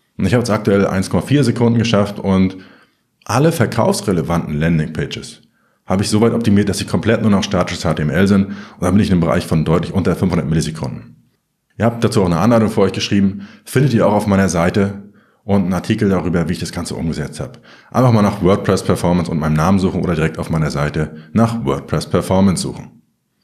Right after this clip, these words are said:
Ja, dann die Suchmaschinenoptimierung. Ich hatte ja letzte Woche den Artikel Polyphasisches Schlafen vorgestellt und wie ich das Ganze optimiert habe. Und das funktioniert. Und das freut mich natürlich ein bisschen, aber es war auch viel Arbeit letzte Woche.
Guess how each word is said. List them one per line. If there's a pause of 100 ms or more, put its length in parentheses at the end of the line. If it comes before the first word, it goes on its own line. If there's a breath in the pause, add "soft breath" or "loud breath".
(600)
Ja,
dann
die
Suchmaschinenoptimierung.
Ich
hatte
ja
letzte
Woche
den
Artikel
Polyphasisches
Schlafen
vorgestellt
und
wie
ich
das
Ganze
optimiert
habe. (580 loud breath)
Und
das
funktioniert. (240)
Und (120)
das
freut
mich
natürlich
ein
bisschen,
aber
es
war
auch
viel
Arbeit
letzte
Woche.